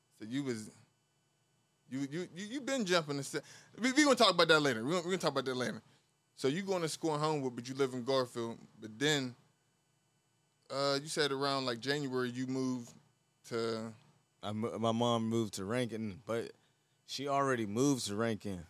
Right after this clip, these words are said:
Speaker 2: like, she already moved, but the school found out type shit.
Speaker 1: <laughs>
Speaker 2: Type shit. And that's when, that's when I end up having to go to a new school. But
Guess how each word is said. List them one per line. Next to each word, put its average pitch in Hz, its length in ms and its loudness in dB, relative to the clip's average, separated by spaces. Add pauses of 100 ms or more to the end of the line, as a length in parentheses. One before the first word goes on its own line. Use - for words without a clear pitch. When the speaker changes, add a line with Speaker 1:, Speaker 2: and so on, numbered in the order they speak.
Speaker 2:
like, 90 260 -6 (1900)
she 147 100 -2
already 123 200 2
moved, 127 360 -2
but 117 100 0 (580)
the 113 120 -2
school 135 320 4
found 117 400 4
out 117 260 2
type 107 240 -6
shit. 107 340 -6
Speaker 1:
<laughs> 214 1120 0
Speaker 2:
Type 120 260 2
shit. 107 380 2
And 107 100 2
that's 131 220 4
when, 117 360 0
that's 127 240 0
when 117 420 -6
I 107 160 -2 (360)
end 110 200 0
up 107 160 4
having 104 360 0
to 101 60 -8
go 104 180 -6
to 101 180 -10
a 98 40 -6
new 101 160 -6
school. 107 260 -6
But 98 300 -2